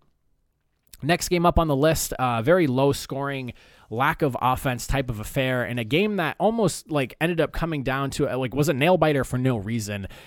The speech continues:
Um, the Broncos nearly blew the game with an unnecessary fu-, they literally fumbled twice, <laughs> back to back. They got the ball back and then fumbled it again, and ultimately led to Washington having a shot at winning the game late. But defense did an excellent job.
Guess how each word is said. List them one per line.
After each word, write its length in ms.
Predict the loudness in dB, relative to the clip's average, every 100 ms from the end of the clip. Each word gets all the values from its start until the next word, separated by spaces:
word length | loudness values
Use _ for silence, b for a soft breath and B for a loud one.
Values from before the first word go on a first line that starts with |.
| B -8
Um, 320 | -2 0 -2
the 80 | -2
Broncos 400 | -2 0 4 2
nearly 240 | 2 0 0
blew 240 | 2 0
the 100 | 0
game 280 | -4 -4 -4
with 160 | -6
an 60 | -4
unnecessary 500 | -2 -2 -4 -6 -6
fu-, 160 | -6 -4
they 100 | -2
literally 260 | 0 0 0
fumbled 360 | 0 -2 -2 -4
twice, 440 | -2 -2 -4 -10 -8 -2
<laughs> 160 | -2 -2
back 300 | -2 -2 -2
to 80 | -2
back. 260 | -2 -2
They 80 | -2
got 220 | -4 -2
the 40 | 0
ball 200 | 0 2
back 240 | 0 -2
and 80 | -6
then 80 | -4
fumbled 280 | -4 -2
it 80 | -4
again, 280 | -4 -4 -4
and 120 | -6
ultimately 480 | -4 -4 -4 -4 -4
led 220 | -4 -6
to 80 | -4
Washington 480 | -4 -4 -6 -8 -6
having 260 | -6 -6
a 60 | -8
shot 260 | -4 -4 -4
at 120 | -6
winning 260 | -6 -6
the 80 | -8
game 340 | -6 -6 -4 -6
late. 300 | -6 -6 B B B B
But 280 | 0 0 -2 b b b
defense 340 | -2 0 0
did 80 | 0
an 80 | -2
excellent 420 | -6 -4 -6 -4
job. 460 | -2 -2 -2 -6